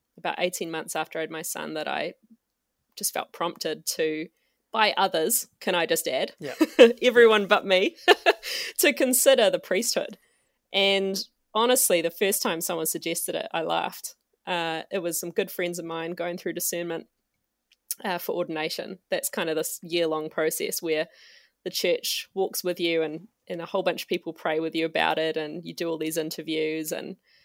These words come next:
Speaker 1: have a psych assessment and all this stuff. And they were going through that, and they said, "Hey, have you ever considered discernment for ordination?" And I just thought,
Speaker 2: Mm.
Speaker 1: "That's ridiculous.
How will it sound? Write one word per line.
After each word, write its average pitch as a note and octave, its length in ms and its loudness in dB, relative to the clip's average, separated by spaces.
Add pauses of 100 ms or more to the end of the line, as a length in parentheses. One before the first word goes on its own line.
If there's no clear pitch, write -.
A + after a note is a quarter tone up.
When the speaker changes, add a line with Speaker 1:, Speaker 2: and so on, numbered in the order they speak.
(220)
Speaker 1:
have D#3+ 140 -4
a D#3+ 60 2
psych E3 340 2
assessment E3+ 520 0
and D#3+ 100 0
all E3 140 -2
this E3 160 0
stuff. D#3+ 420 -2
And D#3+ 240 -4 (880)
they G#3 120 6
were G3 80 4
going E3+ 200 4
through A3 240 0
that, E3 300 0
and F3+ 180 -4
they E3+ 100 0
said, F3 200 -2
"Hey, G3+ 320 2 (160)
have A3+ 160 -6
you C4 80 0
ever A3+ 120 -2
considered F3 520 -2 (240)
discernment F3 520 0
for - 80 -12
ordination?" D3 600 -6 (420)
And G3 120 -2
I F3 60 2
just D#3+ 180 0
thought, F3 180 2
Speaker 2:
Mm. - 40 -6
Speaker 1:
"That's - 240 2
ridiculous. - 720 -8